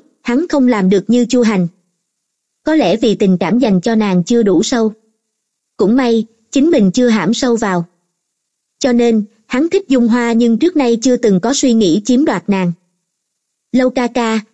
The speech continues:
từ khi nào huynh lại trở nên nhát gan như vậy?" Yến Phi nâng cằm, "Hay vì Chu Hành là vương gia, huynh sợ ngài ấy. Sợ ngài ấy trả thù mình. Sợ ngài ấy giận chó đánh mèo lên phó gia."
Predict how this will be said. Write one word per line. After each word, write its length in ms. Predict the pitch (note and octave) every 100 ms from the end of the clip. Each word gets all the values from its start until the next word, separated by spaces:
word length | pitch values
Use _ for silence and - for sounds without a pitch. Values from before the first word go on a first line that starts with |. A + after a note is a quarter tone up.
| _
từ 140 | - G#3
khi 140 | C4+ C4
nào 220 | A3 F#3+
huynh 220 | A#3+ A#3
lại 200 | G3+ E3
trở 120 | F#3+ F3+
nên 220 | B3 A3
nhát 240 | C#4+ E4
gan 220 | B3+ A3+
như 120 | A#3 A3+
vậy?" 280 | G3 D#3+ - _ _ _ _ _ _ _ -
Yến 200 | C4 E4+
Phi 180 | C#4
nâng 220 | B3 A#3+ A#3
cằm, 300 | G#3+ F3+ F3 _ _
"Hay 200 | C4 B3+
vì 180 | A3+ G3
Chu 160 | C4
Hành 240 | B3 A3 F#3
là 160 | F#3
vương 280 | F3 A#3+ A#3
gia, 280 | A#3 A3 G#3 - _
huynh 200 | - B3+
sợ 240 | A#3+ G3 E3+
ngài 240 | G3 F3+
ấy. 280 | F#3+ G#3+ C#4 _ _ _ _ _ _ _ _
Sợ 240 | - G3+ F#3
ngài 220 | G3+ F#3+
ấy 220 | G#3 D4
trả 160 | G3+ F3+
thù 180 | C4 G3+
mình. 260 | G3+ F#3 - _ _ _ _ _ _ _ -
Sợ 240 | - G3
ngài 220 | G3 G3+
ấy 180 | F#3+ B3
giận 260 | D4 F3+ F3+
chó 160 | A#3
đánh 240 | C4+ B3 E4
mèo 180 | B3 F#3
lên 220 | G#3+ G#3+
phó 160 | A#3+
gia." 300 | D4 C#4+ A3+